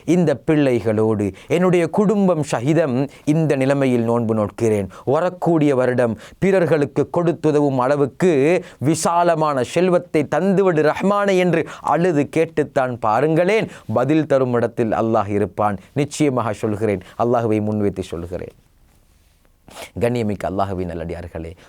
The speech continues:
நோய், மிகவும் கஷ்டம் தரக்கூடிய நோய்கள்ல யாராவது, அஹ், பாதிக்கப்பட்டிருக்கிறீங்களா? வைத்தியர்கள் கூட இந்த நோயை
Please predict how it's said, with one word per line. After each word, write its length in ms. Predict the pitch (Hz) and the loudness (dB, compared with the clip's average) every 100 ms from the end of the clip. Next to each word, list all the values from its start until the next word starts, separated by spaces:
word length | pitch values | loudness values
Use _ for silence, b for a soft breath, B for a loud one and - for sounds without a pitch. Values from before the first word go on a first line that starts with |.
| B | B
நோய், 480 | 101 123 156 127 82 _ _ b b b _ _ _ | -4 0 0 -2 -6 _ _ b b b _ _ _
மிகவும் 380 | - 143 185 165 | -4 0 0 0
கஷ்டம் 380 | - 160 - 180 | -4 -4 -4 -2
தரக்கூடிய 520 | 170 160 - 151 143 | -2 -2 -2 0 0
நோய்கள்ல 640 | 127 143 175 170 143 135 | 0 0 2 2 0 2
யாராவது, 720 | 123 117 131 131 123 113 98 B B | 2 2 0 0 0 -2 -2 B B
அஹ், 200 | - 113 107 | -4 -2 -2
பாதிக்கப்பட்டிருக்கிறீங்களா? 1200 | 131 147 147 - 120 117 107 104 113 101 98 92 85 - - _ b b b | -2 0 0 -2 -2 -2 -2 -2 -4 -2 -2 -4 -6 -14 -20 _ b b b
வைத்தியர்கள் 880 | - 139 202 - - 196 165 160 143 | -4 -2 -2 -2 0 0 2 0 -2
கூட 520 | - 170 139 123 143 - | 0 0 2 2 0 0
இந்த 280 | 151 151 135 | 0 2 0
நோயை 760 | 123 139 160 156 135 123 107 | 0 2 2 2 2 2 -2